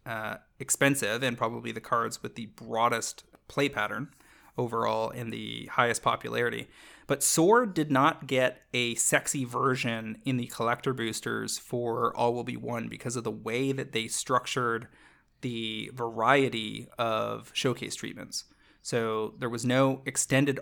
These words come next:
art version of Sword of Forge and Frontier. There's just regular pre-release and, uh, pack foil. And that means that the Oil Slick foils of Sword of Forge and Frontier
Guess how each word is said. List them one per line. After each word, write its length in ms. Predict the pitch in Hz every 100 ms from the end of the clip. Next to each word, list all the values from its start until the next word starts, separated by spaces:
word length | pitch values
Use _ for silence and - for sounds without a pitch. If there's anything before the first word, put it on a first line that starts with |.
| -
art 280 | 127 123 -
version 440 | 123 127 127 120
of 140 | 110 -
Sword 460 | 120 117 113 113 -
of 200 | 117 -
Forge 260 | 117 117
and 80 | 113
Frontier. 600 | - 127 151 196 214 214
There's 160 | 117 113
just 240 | 110 -
regular 540 | 113 123 123 123 120 120
pre-release 720 | - 127 123 117 120 120 -
and, 680 | - 113 110 107 110 - - -
uh, 200 | 110 107
pack 320 | 120 110 -
foil. 400 | 113 143 202 226 _ _ _ _ _ _ _
And 140 | 131
that 180 | 131 143
means 200 | 135 131
that 100 | 135
the 120 | 110
Oil 200 | - 208
Slick 220 | - 123 -
foils 340 | 123 120 120
of 80 | 113
Sword 240 | 131 120
of 80 | 117
Forge 240 | 120 117
and 100 | 117
Frontier 460 | - 117 - 117